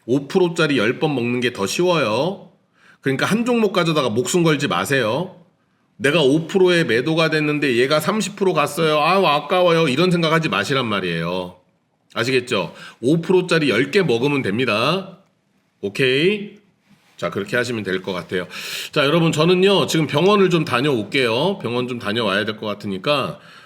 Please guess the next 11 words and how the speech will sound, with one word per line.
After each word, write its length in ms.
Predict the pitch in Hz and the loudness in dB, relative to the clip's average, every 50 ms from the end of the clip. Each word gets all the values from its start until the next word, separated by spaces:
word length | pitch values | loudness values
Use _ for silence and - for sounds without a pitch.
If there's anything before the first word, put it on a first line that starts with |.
| - _ | -20 _
어, 260 | - 87 92 98 95 | -8 -6 -4 -2 -2
오후 580 | 92 95 127 147 143 170 170 165 160 160 160 147 | 0 0 0 0 2 4 4 6 6 6 4 4
아마, 220 | 120 123 131 131 | 2 2 0 0
어, 420 | 127 - - - - - 107 110 110 | -2 -4 -8 -14 -10 -6 -4 -2 0
오후장에 720 | 110 127 147 160 180 - 180 160 139 123 117 123 151 165 | 0 0 0 0 0 0 0 0 2 0 0 0 -2 -4
뵈게 280 | 165 - 104 107 110 107 | -4 -6 -4 -2 -4 -4
될 120 | 104 98 87 | -4 -6 -8
것 140 | - 104 98 | -6 -6 -6
같아요. 260 | 92 85 - 92 82 | -6 -6 -6 -8 -8
지금 160 | 82 104 95 | -6 -8 -10
병원을 600 | 95 101 101 107 107 107 120 123 104 82 82 - | -8 -6 -6 -4 -2 -2 0 -2 -2 -2 -6 -10